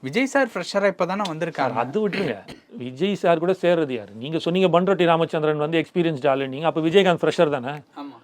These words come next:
Speaker 2: அப்ப விஜயகாந்த் சார், இங்க ஃப்ரெஷர், புதுசு, எக்ஸ்பீரியன்ஸ் எல்லாம் கிடையாது சார். மக்களுக்கு சேவை செய்யணும், அதுதான் தேவை. நான் பல தடவை சொல்லியிருக்கேன், மீண்டும் சொல்றேன். ஒரு, ஒரு, ஒரு, ஒரு கவர்மெண்ட் ஆஃபீஸ்ல, ஒரு கலெக்டர் ஆஃபீஸ்ல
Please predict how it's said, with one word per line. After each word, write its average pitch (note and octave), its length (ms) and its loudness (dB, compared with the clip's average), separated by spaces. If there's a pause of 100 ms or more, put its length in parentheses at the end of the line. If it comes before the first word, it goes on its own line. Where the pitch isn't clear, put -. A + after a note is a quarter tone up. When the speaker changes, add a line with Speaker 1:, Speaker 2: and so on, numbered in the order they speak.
(140)
Speaker 2:
அப்ப D3+ 180 -4
விஜயகாந்த் D#3+ 580 4 (320)
சார், F#3 180 2
இங்க D#3+ 280 -2
ஃப்ரெஷர், G3 480 4 (500)
புதுசு, F#3 500 0
எக்ஸ்பீரியன்ஸ் F3+ 440 -4
எல்லாம் D#3 220 -2
கிடையாது B2+ 300 -8
சார். G#2+ 200 -16 (420)
மக்களுக்கு E3 520 -4
சேவை D3 360 -6
செய்யணும், G2 240 -18 (560)
அதுதான் E3 400 0
தேவை. C3+ 240 -4 (640)
நான் C#3+ 180 -2
பல D#3+ 240 8
தடவை G3 240 6
சொல்லியிருக்கேன், D#3+ 420 0
மீண்டும் F#3 360 2
சொல்றேன். D3 460 -2 (420)
ஒரு, D3+ 300 0
ஒரு, D3 380 0
ஒரு, C#3+ 220 -2 (260)
ஒரு C3 280 -4
கவர்மெண்ட் E3+ 380 4
ஆஃபீஸ்ல, D3 680 2
ஒரு C3 180 -10
கலெக்டர் E3 480 2
ஆஃபீஸ்ல D3 480 -4